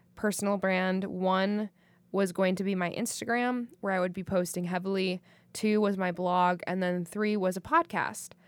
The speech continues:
So I started a Claire Chats podcast back in March of twenty twenty, and I posted my first episode with one of my friends in April. After I posted that episode,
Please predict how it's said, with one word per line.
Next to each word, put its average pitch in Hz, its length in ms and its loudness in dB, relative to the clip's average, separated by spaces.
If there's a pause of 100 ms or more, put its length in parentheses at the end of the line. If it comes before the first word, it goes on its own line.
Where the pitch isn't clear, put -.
(280)
So 214 560 6
I 214 160 4
started 247 760 6
a 214 80 -4
Claire 208 220 0
Chats 185 300 -2
podcast 175 880 -2
back 185 320 0
in 180 260 -4
March 220 460 0
of 180 120 -8
twenty 170 320 -4
twenty, 170 440 -8 (280)
and 196 100 -2
I 202 60 2
posted 233 400 0
my 202 160 0
first 269 360 -2
episode 202 420 -2
with 196 140 -4
one 190 80 -4
of 185 60 -4
my 185 100 -4
friends 170 600 -4 (340)
in 190 160 0
April. 156 520 -4 (520)
After 233 340 8
I 277 80 6
posted 226 520 0
that 202 140 4
episode, 240 640 0